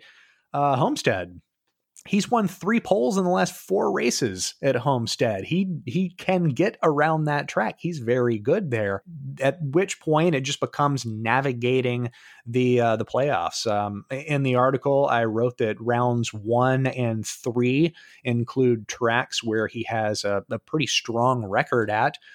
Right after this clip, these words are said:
Round two might, might be the bugbear. He might have to just, uh, just glide in, collect points, and glide out. It is wholly possible that we're watching a new and improved Denny Hamlin.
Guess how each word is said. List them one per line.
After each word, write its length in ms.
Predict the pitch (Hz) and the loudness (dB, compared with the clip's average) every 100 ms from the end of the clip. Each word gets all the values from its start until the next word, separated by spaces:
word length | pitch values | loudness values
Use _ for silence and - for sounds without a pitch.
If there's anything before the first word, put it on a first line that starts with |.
| - - | -14 -2
Round 320 | 123 117 117 | 0 2 -2
two 420 | - 139 131 143 | -4 -2 0 0
might, 300 | 135 123 127 _ - _ - | 0 -2 -2 _ -20 _ -4
might 260 | 143 208 | 0 2
be 120 | 185 | 2
the 100 | 156 | 2
bugbear. 580 | 131 131 135 117 117 160 - | 2 2 2 0 0 0 -2
He 100 | 127 | -2
might 200 | 131 127 | 0 2
have 200 | 135 - | 0 2
to 120 | 127 | 0
just, 360 | 120 123 - - | 0 -4 -6 -8
uh, 160 | 185 160 | -2 0
just 320 | 156 233 - 180 147 | 0 -2 -4 -6 -2
glide 380 | 147 165 185 | 2 4 4
in, 180 | 151 170 | 4 0
collect 340 | 151 151 147 - | 0 0 0 -2
points, 360 | 143 147 170 | -2 -2 -2
and 120 | 156 | -2
glide 340 | 117 107 120 104 | 0 2 2 2
out. 280 | 90 113 - - _ _ _ | -2 -4 -8 -20 _ _ _
It 160 | 135 139 | -2 2
is 320 | 135 131 120 | 4 4 0
wholly 480 | - - 123 151 147 | -4 -4 0 0 0
possible 760 | - 120 151 156 120 117 113 | 2 2 2 0 0 2 2
that 320 | 107 117 113 - | 0 0 0 -4
we're 240 | 120 117 | -2 0
watching 760 | 107 101 117 135 - 113 107 107 | 2 2 2 2 0 -2 -2 -6
a 520 | 107 110 110 110 107 107 | -6 -4 -4 -4 -6 -8
new 480 | 110 113 120 123 127 | -6 2 4 4 2
and 380 | 120 113 110 107 | 0 -2 -4 -6
improved 600 | 107 - 127 120 120 117 | -2 2 4 2 -2 -2
Denny 260 | 117 110 | -2 -2
Hamlin. 500 | 107 151 190 202 196 | -4 -2 0 0 -2